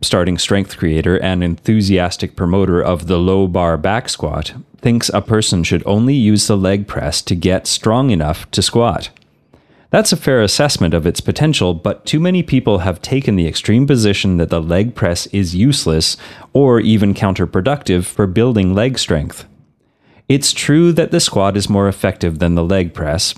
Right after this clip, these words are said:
Squatting demands more from your body, and the subsequent rewards have the potential to be greater in turn. However, with greater rewards come greater risks, particularly if you have a pre-existing lower body injury.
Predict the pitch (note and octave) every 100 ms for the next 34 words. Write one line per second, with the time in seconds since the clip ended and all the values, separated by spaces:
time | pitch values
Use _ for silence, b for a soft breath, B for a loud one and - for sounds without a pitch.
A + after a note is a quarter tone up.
0 | - - A#2 G2+ F#2+ E2+ F2 F2 E2+ -
1 | F#2+ F2+ - F2 E2 D2 A2+ G2+ F#2+ G2
2 | F#2 F#2+ F2+ - F2+ - F#2+ F2 D#2+ E2
3 | G2 C#3 A2 - - F#2+ F#2+ F#2 E2+ F2
4 | G2+ - F2 F2 D#2 D2+ F2+ A#2 F#2+ E2
5 | D#2 D#2 D3 B2+ E2+ G2 B B B -
6 | B2+ F3+ E3+ G#2 F#2+ G2 B B G#2 G2+
7 | G2+ G2 C3+ E3 E3 A#2 F#2 F#2 F2 -
8 | - A2 G2+ G2 G#2 G2+ F2+ E2+ E2+ B2
9 | D#2+ - - - - G2+ - F3+ D3 A2
10 | F#2 E2+ F2 F2+ E2 G2+ - G2+ F#2 F2
11 | E2 B B B F2 - - B2 D3 B2+
12 | A#2 A2 A2 G#2+ F#2 F#2 F2+ E2+ E2 E2
13 | F2 A2 B2+ F#2+ D#2+ C#2